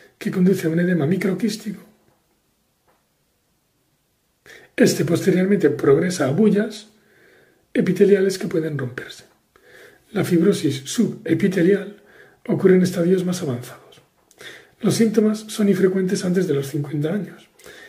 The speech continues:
y se relacionan con el grado de ede-, edema, que causa una, una disminución visual,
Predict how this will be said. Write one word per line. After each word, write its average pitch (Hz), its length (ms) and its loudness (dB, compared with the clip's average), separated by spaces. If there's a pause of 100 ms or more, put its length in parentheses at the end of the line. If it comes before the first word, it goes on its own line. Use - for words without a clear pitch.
(180)
y 240 120 4
se 226 120 4
relacionan 196 460 2
con 180 160 -2
el 151 80 -2
grado 170 300 0
de 170 260 -6
ede-, 131 360 -16
edema, 135 480 -8 (1120)
que 196 120 0
causa 165 320 2
una, 165 100 0
una 175 300 2
disminución 165 500 2
visual, 185 460 0